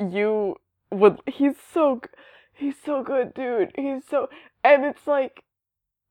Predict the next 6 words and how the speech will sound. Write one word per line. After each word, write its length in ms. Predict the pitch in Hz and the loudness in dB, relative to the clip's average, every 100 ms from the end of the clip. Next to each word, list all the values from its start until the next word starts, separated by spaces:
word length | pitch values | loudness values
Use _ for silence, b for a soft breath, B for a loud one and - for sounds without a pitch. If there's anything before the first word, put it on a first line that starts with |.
| - | 0
it, 220 | 285 240 _ - - 240 | 2 2 _ -18 -6 6
like, 260 | 285 - - | 6 6 -2
a 160 | - 277 | 4 4
Peter 680 | 269 262 311 349 370 339 - _ _ _ _ _ _ - | 4 -2 0 0 -2 -4 -8 _ _ _ _ _ _ 0
who 240 | 214 | 2
is 80 | 254 | 2